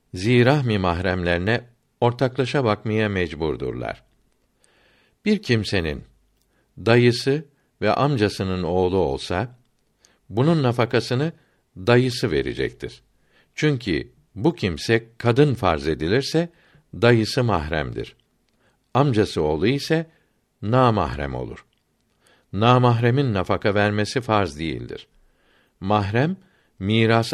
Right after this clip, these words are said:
almasa da, nafakayı mahrem verir. Fakir olan küçük çocuğun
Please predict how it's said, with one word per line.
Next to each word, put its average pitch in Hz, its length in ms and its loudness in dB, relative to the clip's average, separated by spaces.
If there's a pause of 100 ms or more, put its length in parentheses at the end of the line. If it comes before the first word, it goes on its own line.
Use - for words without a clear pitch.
almasa 107 540 0
da, 127 200 -2 (540)
nafakayı 123 640 2
mahrem 92 580 -2
verir. 57 340 -8 (1800)
Fakir 135 340 2
olan 139 380 2
küçük - 380 -4
çocuğun 90 560 -4